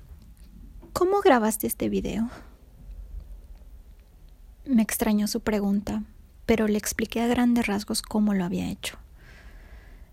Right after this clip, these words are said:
"Ya, entonces, esto es muy raro, ¿verdad?". Volvió a reproducir el video. "Mira aquí", señaló el extremo derecho de la imagen.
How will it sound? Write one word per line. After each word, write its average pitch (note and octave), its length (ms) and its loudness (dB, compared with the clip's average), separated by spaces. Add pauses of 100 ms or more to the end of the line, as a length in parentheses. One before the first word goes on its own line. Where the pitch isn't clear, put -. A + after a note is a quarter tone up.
(160)
"Ya, G3+ 420 -4 (1000)
entonces, A3 1000 -2 (960)
esto A#3+ 240 -2
es D4 100 0
muy C#4 160 2
raro, A#3+ 420 -2
¿verdad?". G#3+ 480 -2 (1600)
Volvió G#3 380 4
a - 20 2
reproducir G#3 580 -4
el G3+ 120 -2
video. G3+ 320 -6 (1300)
"Mira A3 360 4
aquí", G#3 400 -4 (920)
señaló G3+ 460 2
el G3 80 2
extremo G3+ 480 0
derecho G3 360 -4
de G3+ 120 -4
la G3+ 80 -4
imagen. G#3 420 -4